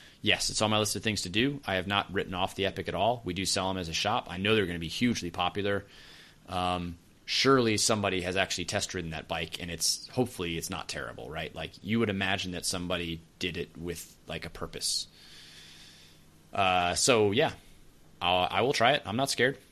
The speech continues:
but I don't have any demos just yet. They're actually difficult to get, even just, uh,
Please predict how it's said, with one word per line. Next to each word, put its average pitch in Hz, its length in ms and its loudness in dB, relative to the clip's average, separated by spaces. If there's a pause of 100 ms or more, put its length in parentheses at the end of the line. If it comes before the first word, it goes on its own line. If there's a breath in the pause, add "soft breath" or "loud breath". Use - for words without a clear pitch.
(220)
but 107 200 2
I 117 80 8
don't 120 160 2
have 113 180 4
any 98 140 -2
demos 104 340 0
just 127 200 0
yet. 147 180 0
They're 104 100 2
actually 101 280 4
difficult 98 460 0
to 85 60 -4
get, 92 240 2
even 87 300 -4
just, - 320 -2
uh, 80 420 -2